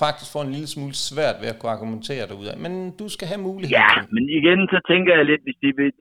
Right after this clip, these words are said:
Speaker 2: jeg synes, at de forsøger den her, få det her til at være en lidt større feud, end det egentlig har været. For jeg, jeg synes ikke rigtigt, de har, altså, den kunne godt have været, ligesom været overstået,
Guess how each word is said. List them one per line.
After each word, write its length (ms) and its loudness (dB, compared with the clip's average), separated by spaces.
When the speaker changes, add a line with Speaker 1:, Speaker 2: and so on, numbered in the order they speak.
Speaker 2:
jeg 100 -10
synes, 200 -6
at 80 -10
de 120 -10
forsøger 300 4
den 120 4
her, 60 6
få 100 -4
det 80 6
her 140 4
til 120 6
at 120 -6
være 180 4
en 120 -12
lidt 160 -2
større 300 4
feud, 300 -4
end 140 -6
det 140 -2
egentlig 240 2
har 100 -4
været. 160 2
For 120 -2
jeg, 60 0
jeg 80 -4
synes 160 -8
ikke 140 0
rigtigt, 260 -4
de 40 -18
har, 160 4
altså, 140 -4
den 100 -4
kunne 200 2
godt 120 6
have 120 6
været, 200 4
ligesom 280 0
været 200 4
overstået, 460 4